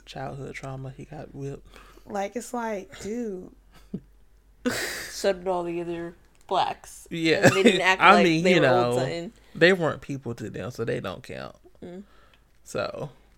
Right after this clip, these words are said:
Speaker 1: you know, his childhood trauma. But yeah, he's an asshole. And I kinda skipped ahead, but it's pretty much what we said. That she convinced
Speaker 2: Yeah.
Speaker 1: him to say a white man beat, two white men beat
Speaker 2: I
Speaker 1: him up 'cause
Speaker 2: mean,
Speaker 1: he was drunk.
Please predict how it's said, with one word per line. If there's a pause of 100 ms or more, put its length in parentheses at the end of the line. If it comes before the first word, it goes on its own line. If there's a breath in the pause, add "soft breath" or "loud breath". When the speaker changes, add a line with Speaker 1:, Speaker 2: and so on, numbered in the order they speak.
(140)
Speaker 1:
you
know,
his
childhood
trauma. (1000 soft breath)
But
yeah,
he's
an
asshole.
And (840 soft breath)
I
kinda
skipped
ahead,
but
it's
pretty
much
what
we
said.
That
she
convinced
Speaker 2:
Yeah.
Speaker 1:
him
to
say
a
white
man (240)
beat,
two
white
men
beat
Speaker 2:
I
Speaker 1:
him
up
'cause
Speaker 2:
mean,
Speaker 1:
he
was
drunk.